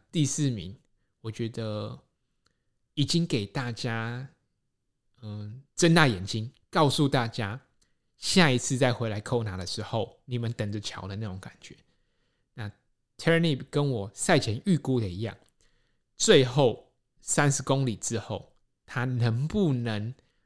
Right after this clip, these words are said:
顶住压力，或者是说这个最后的，呃，三十，呃，最后的一个十公里。那当然，Tara Nip 是在最后的五公里才渐渐的被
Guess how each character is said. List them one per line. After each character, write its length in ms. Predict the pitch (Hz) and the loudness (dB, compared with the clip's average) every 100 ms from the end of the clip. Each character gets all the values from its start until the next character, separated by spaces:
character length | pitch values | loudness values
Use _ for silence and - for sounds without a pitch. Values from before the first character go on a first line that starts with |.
| _ _ | _ _
顶 240 | 135 101 104 | -2 -2 -2
住 400 | 160 127 107 - _ _ _ - | 2 2 0 -10 _ _ _ -8
压 240 | 110 107 | -6 -4
力， 200 | 107 98 _ _ _ | -6 -8 _ _ _
或 260 | - 165 | 0 2
者 160 | 123 101 | 2 -2
是 180 | - 120 | -4 -6
说 400 | - 95 127 - _ _ _ _ _ _ | -6 -8 -8 -14 _ _ _ _ _ _
这 140 | 262 | -2
个 160 | 165 127 | 0 0
最 240 | - 156 | 6 6
后 200 | 127 139 | 6 2
的， 380 | 120 101 92 147 - _ _ _ _ _ _ - | 0 -6 -6 -10 -16 _ _ _ _ _ _ -10
呃， 160 | 117 | -6
三 260 | - 143 135 | 0 2 2
十， 180 | - - _ | 0 -10 _
呃， 100 | 123 | -4
最 200 | - 180 | 4 6
后 100 | 143 | 6
的 100 | 117 | 4
一 80 | 110 | 0
个 140 | 117 | 0
十 240 | - 113 104 | 0 -2 -2
公 240 | 110 110 | -4 -6
里。 100 | 101 - _ _ - | -8 -14 _ _ -10
那 100 | 120 | 0
当 160 | 165 | 4
然， 160 | 147 127 | 4 0
Tara 260 | 170 185 | 0 2
Nip 240 | 185 151 - | 2 2 0
是 80 | 131 | 0
在 120 | 120 | 2
最 180 | - 139 | 2 2
后 160 | 147 | 0
的 100 | 123 | -4
五 160 | 113 117 | -4 -2
公 240 | 143 147 | 0 2
里 220 | 156 98 - _ _ _ _ | 0 -2 -8 _ _ _ _
才 260 | - 107 113 | -8 -6 -6
渐 400 | - - 135 117 | -6 0 2 2
渐 260 | 151 120 | 0 0
的 140 | 104 98 | -2 -6
被 500 | - 123 110 107 | 0 2 2 -2